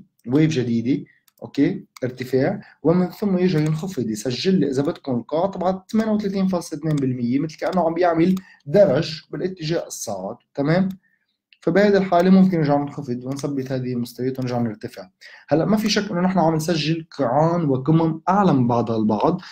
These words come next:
فبهذه الحالة من المتوقع إنه يكون عندي اتجاه عام ميل على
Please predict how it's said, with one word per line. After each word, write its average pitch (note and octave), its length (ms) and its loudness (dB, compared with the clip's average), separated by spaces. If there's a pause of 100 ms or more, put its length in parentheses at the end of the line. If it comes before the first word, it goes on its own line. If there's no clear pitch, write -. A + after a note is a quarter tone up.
(180)
فبهذه G3 380 0
الحالة F#3 300 -4
من F#3 80 0
المتوقع F#3+ 760 2
إنه F3 80 -4
يكون E3+ 200 -6
عندي F#3+ 240 2
اتجاه E3 340 -4
عام D#3+ 440 -2
ميل G3 320 4
على D#3 360 4